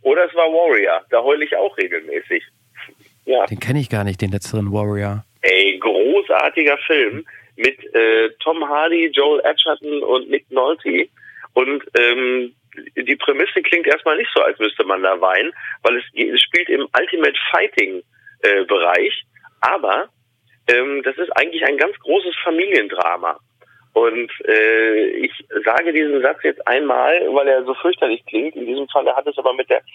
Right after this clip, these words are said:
Speaker 1: fürchterlichen deutschen Synchronisation zu tun. Du musst diesen Film im Original gucken.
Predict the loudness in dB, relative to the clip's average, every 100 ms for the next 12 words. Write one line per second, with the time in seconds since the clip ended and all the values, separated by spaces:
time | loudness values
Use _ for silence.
0 | -20 _ -2 0 2 0 0 -2 0 0
1 | 0 -2 -2 -4 -2 -2 0 -2 0 -4
2 | -4 -6 -4 -4 -6 -16 -16 -4 -2 2
3 | 0 -2 -6 -2 -2 0 2 2 0 0
4 | 2 2 2 2 0 -2 -6 -6